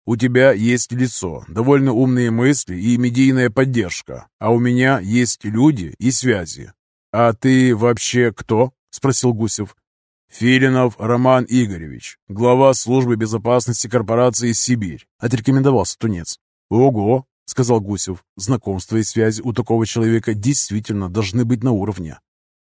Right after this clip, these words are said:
«А почему тогда Тунец, а не Филин?» «Это с армией еще повелось.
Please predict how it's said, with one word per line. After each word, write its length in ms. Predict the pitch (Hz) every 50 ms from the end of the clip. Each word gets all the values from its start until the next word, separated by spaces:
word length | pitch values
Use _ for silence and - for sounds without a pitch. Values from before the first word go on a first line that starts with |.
| _
«А 340 | - 113 120 123 120 120 117 110 98 90 85 -
почему 340 | 113 107 - - 139 143
тогда 320 | 120 135 117 110 120 123 113
Тунец, 560 | - - 143 131 101 92 90 90 - - - _ -
а 80 | 120
не 100 | 127 131
Филин?» 440 | 113 - 131 131 123 120 117 113 107 - _ _ _ _ _ _ _
«Это 320 | - 101 117 120 104 135 127
с 100 | - - 123
армией 440 | 120 120 120 110 104 98 95 101
еще 280 | 101 104 - - 120 101
повелось. 600 | 90 110 110 113 117 107 90 69 - - -